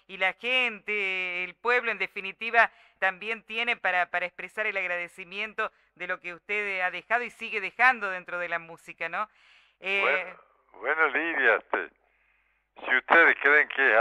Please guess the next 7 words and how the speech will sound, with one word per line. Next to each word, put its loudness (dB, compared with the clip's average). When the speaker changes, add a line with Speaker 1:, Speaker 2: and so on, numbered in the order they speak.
Speaker 2:
así, 4
este, 2
yo -2
con -4
mucho -6
gusto, -4
este, -10